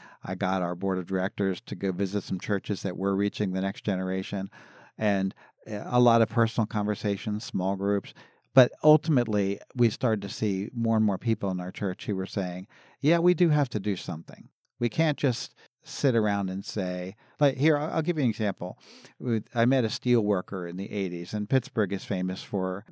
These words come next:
being a great steel capital. The football team is the Pittsburgh Steelers, and so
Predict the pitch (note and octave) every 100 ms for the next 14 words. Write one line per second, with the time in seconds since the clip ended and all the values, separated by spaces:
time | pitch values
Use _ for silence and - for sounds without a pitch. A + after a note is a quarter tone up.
0 | - _ - G2+ G2 G2 - G#2 A2 -
1 | - D3+ C3 - E2+ - F2 - - A#2
2 | G#2+ F#2+ - A2+ - G#2 - A2 A2 A2
3 | - A#2+ - B2 A2+ - C3+ B2 F#2+ D#2
4 | F2 F#2+ F#2+ - G2